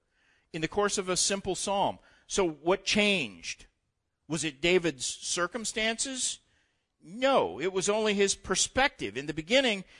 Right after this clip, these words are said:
his own troubles were what filled his vision. And that was all he could see. But in the process of praying, God refocused his vision so that he could see more clearly and further into the future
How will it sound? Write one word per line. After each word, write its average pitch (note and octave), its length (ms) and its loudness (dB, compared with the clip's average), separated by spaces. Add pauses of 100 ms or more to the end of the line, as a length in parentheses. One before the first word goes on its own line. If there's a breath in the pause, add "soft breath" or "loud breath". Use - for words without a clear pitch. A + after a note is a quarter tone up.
(140 loud breath)
his G#3 220 2
own A3+ 220 0
troubles G3 520 4
were C#3+ 140 -4
what D3 280 0
filled F3+ 420 4
his C#3+ 240 -2
vision. C3+ 400 2 (1200)
And C3+ 100 -8
that F3 160 -2
was D3+ 140 0
all F#3 220 4
he E3+ 100 2
could D3+ 180 -8
see. D3+ 360 -2
But B2+ 200 -10
in D#3 120 -12
the D3 40 -8
process G3 640 -2
of - 180 -14
praying, D3+ 640 0 (580 soft breath)
God D#3 320 4 (160)
refocused E3+ 1080 0
his A#2+ 240 -6
vision G2+ 520 -10 (560)
so D#3 280 -4
that C#3+ 280 -4
he C#3+ 160 -10
could D3+ 160 -10
see G#3+ 220 -2
more F#3+ 240 -6
clearly G3 460 0
and C3 140 -6
further F#3+ 360 -4
into D3+ 180 -6
the A2+ 120 -10
future F3 580 -6